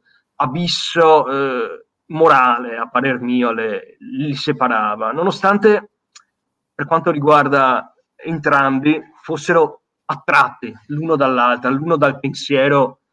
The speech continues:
e dalla, eh, e dalla spiritualità dell'altra. Verso la fine delle loro vite, infatti,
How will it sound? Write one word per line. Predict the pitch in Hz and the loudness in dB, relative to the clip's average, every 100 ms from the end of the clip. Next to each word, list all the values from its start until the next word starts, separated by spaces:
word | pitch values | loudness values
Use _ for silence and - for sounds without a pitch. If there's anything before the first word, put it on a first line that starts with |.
| _ _ | _ _
e | - | -12
dalla, | 123 123 131 127 123 113 - _ _ _ | -2 0 2 2 2 0 -6 _ _ _
eh, | - 117 110 | -8 -6 -4
e | 143 | -4
dalla | 143 147 | 0 0
spiritualità | 147 - 151 156 139 143 135 135 | 0 -10 -10 -4 0 0 0 -2
dell'altra. | 135 135 120 107 104 107 - 110 | 0 -2 -2 -4 -4 -8 -10 -4
Verso | 147 147 196 | -2 -2 -2
la | 156 | -2
fine | - 175 185 | -4 -4 -2
delle | 139 143 | 0 2
loro | 143 156 185 | 0 2 0
vite, | 139 147 151 | 0 -4 -4
infatti, | 131 143 - 147 | -2 -4 -4 -8